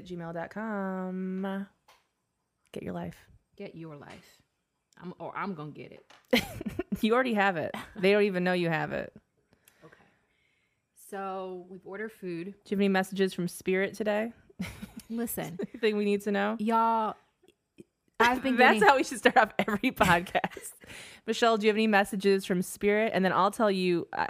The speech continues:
Speaker 1: I get Spirit messages in a different way, and it's basically just looking at the internet, surveying it, and being like, "Oh, this is what needs
Speaker 2: I started
Speaker 1: to be
Speaker 2: making
Speaker 1: said today."
Speaker 2: elixirs. I don't even know who I am anymore.
Speaker 1: <laughs> You're making
Speaker 2: I feel like
Speaker 1: elixirs.
Speaker 2: Yeah, I feel like I'm into my full witchery, and I'm here for it.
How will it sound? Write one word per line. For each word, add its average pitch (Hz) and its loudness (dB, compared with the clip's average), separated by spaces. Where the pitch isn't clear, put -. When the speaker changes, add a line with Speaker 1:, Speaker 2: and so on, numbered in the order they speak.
Speaker 1:
I 254 2
get 254 0
Spirit 202 2
messages 175 0
in 156 -2
a 135 -2
different 160 -2
way, 180 -2
and 160 -4
it's 156 -4
basically 170 -2
just 156 -6
looking 160 -4
at 156 -6
the 147 -4
internet, 147 -4
surveying 143 -2
it, 117 -4
and 147 -6
being 147 -4
like, 131 -4
"Oh, 139 2
this 156 -2
is 175 -2
what 156 -2
needs 139 -8
Speaker 2:
I 311 -4
started 247 -2
Speaker 1:
to 185 -4
be 131 -4
Speaker 2:
making 147 -4
Speaker 1:
said 151 -4
today." 156 -6
Speaker 2:
elixirs. 131 -16
I 202 -8
don't 254 -4
even 214 -6
know 185 -8
who 180 -8
I 139 -10
am 160 -12
anymore. - -20
Speaker 1:
<laughs> - -4
You're 214 4
making 311 0
Speaker 2:
I - -2
feel 214 6
like 202 4
Speaker 1:
elixirs. - 0
Speaker 2:
Yeah, 214 0
I 170 -2
feel 202 -6
like 196 -2
I'm 175 -4
into 196 -6
my 175 -4
full 202 0
witchery, 170 -4
and 151 -10
I'm 147 -12
here 185 -10
for 170 -12
it. 160 -10